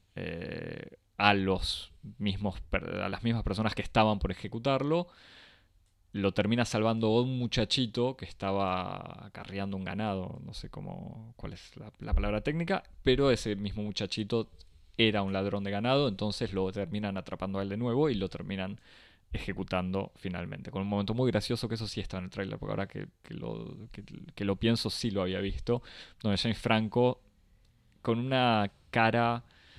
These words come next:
eh, que quizás está más ligada al consumo de drogas de James Franco, pero que no es ni satisfacción ni nada, está casi sonriente, mientras al lado suyo hay un hombre llorando, y James Franco, en vez de cantarle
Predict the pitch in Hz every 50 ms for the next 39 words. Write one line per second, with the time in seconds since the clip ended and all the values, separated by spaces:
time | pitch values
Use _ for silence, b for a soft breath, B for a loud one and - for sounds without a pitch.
0 | B B B B - - - 92 87 87 85 85 90 87 - - - - - -
1 | - - 104 95 - 117 107 - 110 101 101 98 101 98 98 98 98 95 95 92
2 | - - 95 95 95 92 92 95 95 95 98 92 - 110 98 - - 127 113 101
3 | 107 95 - - 98 101 101 - B B B B B B B B B - 113 107
4 | 110 120 123 131 135 127 - - - 113 110 110 117 120 120 123 123 117 - _
5 | _ _ _ _ _ _ _ - - - - 113 101 - 107 - - 113 101 -
6 | - - - 123 120 120 117 117 113 113 110 107 107 107 107 107 107 107 107 107
7 | 107 110 120 120 127 131 120 - - 107 101 - - 110 - - 123 - - 110
8 | 98 95 104 113 120 117 110 107 107 104 - 120 123 135 151 - _ _ - -
9 | 107 98 98 92 - - 92 - 95 95 98 98 95 - 113 104 - - 95 95
10 | 95 92 98 98 98 101 101 95 92 - - 98 104 107 101 98 101 104 110 120
11 | 127 120 101 - - 101 90 - 107 101 101 101 - - 90 95 95 104 104 -
12 | 101 - 95 - 98 95 - 101 101 98 95